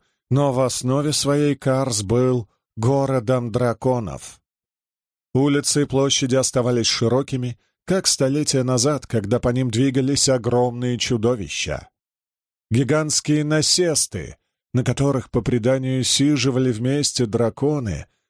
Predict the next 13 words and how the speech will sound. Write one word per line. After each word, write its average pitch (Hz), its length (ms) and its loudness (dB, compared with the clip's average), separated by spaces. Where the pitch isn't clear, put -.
стояли 160 580 0
наготове 123 920 0
вычищенными, 90 1000 -2
словно 170 480 0
владыки 139 600 0
человечества 117 920 0
когда-нибудь 104 800 -2
вернутся. 85 800 -2
Китрин 175 540 0
провела 151 380 2
детство 135 420 0
в 113 100 -2
Ванаях, 135 680 -4